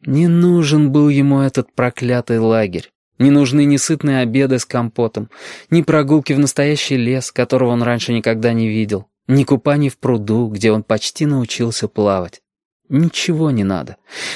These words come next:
Не может он один. Стасик нащупал, наконец, шарик, но из-под лестницы не вылез, а съежился здесь, между ящиком и корзиной, прислонился к скользкой бутыли.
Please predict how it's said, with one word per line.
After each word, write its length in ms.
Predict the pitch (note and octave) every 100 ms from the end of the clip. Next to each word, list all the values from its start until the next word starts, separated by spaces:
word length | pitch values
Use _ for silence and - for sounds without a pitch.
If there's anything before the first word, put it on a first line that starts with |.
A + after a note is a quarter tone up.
| -
Не 140 | F#3
может 420 | F#3 G3 D#3+ C3+ C3+
он 120 | C#3+
один. 420 | D3+ D3 C3 G2 _ _ _ _ _ _ _
Стасик 480 | - - A#2 - -
нащупал, 420 | A2+ - B2 A2+
наконец, 380 | A2 A2 A2 G#2+
шарик, 440 | - B2 A#2+ - - - -
но 100 | B2
из-под 300 | B2 - B2
лестницы 420 | B2 C3 C#3+ C#3
не 120 | C#3+ C3
вылез, 420 | A#2 A2+ - - _ -
а 120 | A#2+
съежился 540 | C#3 C#3+ D3 B2 -
здесь, 380 | A#2 A2 C3 -
между 240 | G#2+ G#2 A2+
ящиком 540 | A2+ C#3+ - - A#2+
и 40 |
корзиной, 600 | A2 A#2+ A2+ G#2+ G#2 F#2 - - - -
прислонился 580 | A#2+ B2 A#2+ C#3 -
к 60 | -
скользкой 440 | - A#2+ A#2 -
бутыли. 520 | G#2+ A#2 - G2 E2